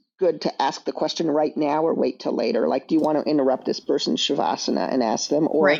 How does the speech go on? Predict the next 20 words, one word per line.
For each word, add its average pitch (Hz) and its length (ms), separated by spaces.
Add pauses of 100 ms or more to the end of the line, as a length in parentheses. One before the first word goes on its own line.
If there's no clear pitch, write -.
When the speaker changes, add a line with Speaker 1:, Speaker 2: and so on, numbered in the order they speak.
(100)
Speaker 1:
do - 480
you 214 60
wanna 202 220
just 202 220
sort 220 180
of 190 100
observe? 170 540
And 170 100
if 190 140
they're 220 120
not 226 260
hurting 240 260
themselves, 170 440
don't 185 180
worry 180 200
about 117 260
it. 78 100 (760)
You 170 120
know, 160 180
there's, 175 460